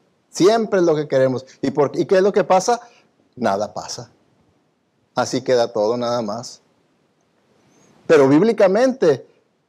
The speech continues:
dice la Escritura, dice, "Si tú sabes que un hermano tiene algo contra ti, ve".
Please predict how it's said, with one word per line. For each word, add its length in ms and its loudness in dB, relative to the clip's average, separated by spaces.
dice 340 -2
la 60 4
Escritura, 640 0
dice, 260 0
"Si 220 -4
tú 160 0
sabes 540 2
que 80 -4
un 100 -2
hermano 380 0
tiene 240 -2
algo 260 -2
contra 420 -4
ti, 400 0
ve". 680 0